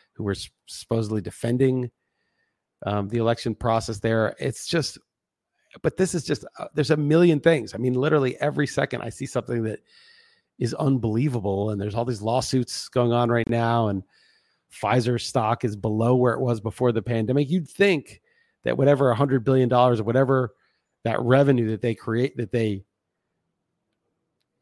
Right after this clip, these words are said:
I wouldn't say created, I would edit this out normally, I'm not gonna edit this one, that they, um, bribed their way into would secure funding for future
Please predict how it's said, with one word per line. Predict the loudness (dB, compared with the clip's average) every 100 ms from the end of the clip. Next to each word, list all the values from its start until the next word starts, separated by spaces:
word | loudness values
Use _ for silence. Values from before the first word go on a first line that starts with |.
| -14
I |
wouldn't | -12 -10
say | -10
created, | -12 -8 -4 -4 -4 -4
I |
would | -2 -2
edit | -4 -8
this | -6
out | -4 -4
normally, | -6 -6
I'm | -4
not | -4 -4
gonna | -6
edit | -8
this | -10 -10
one, | -12 -8
that | -6
they, | -4 -2 -2 -4 -8 _ _ _ _
um, | -6 -4 -4 -8 _ _ _ _ _ _ _ _ _ _ _ _ _ _ -14
bribed | -4 2 4 2 4
their | 4
way | 6 6 4
into | 2 0 -2 -2
would | 0 2 2 0 -4 _ _ _ _ _ _ _ -18
secure | -12 -8 0 2 2
funding | 0 2 4 2
for | 0 -2
future | 0 0 2 0